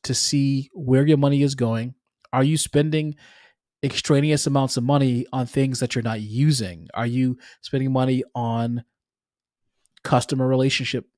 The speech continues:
management tools that you're not using? Are you spending money on advertising channels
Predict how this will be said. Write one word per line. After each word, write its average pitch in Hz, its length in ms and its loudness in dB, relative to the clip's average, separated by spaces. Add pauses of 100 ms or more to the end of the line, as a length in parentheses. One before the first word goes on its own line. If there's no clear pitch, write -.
(140)
management 127 480 -2
tools - 480 -12 (220)
that 123 140 -8
you're 110 80 -4
not 104 140 -8
using? 104 380 -14 (420)
Are 113 100 -2
you 123 120 2
spending 135 320 2
money 127 540 2 (300)
on 117 640 0 (960)
advertising 131 680 2
channels 98 500 -8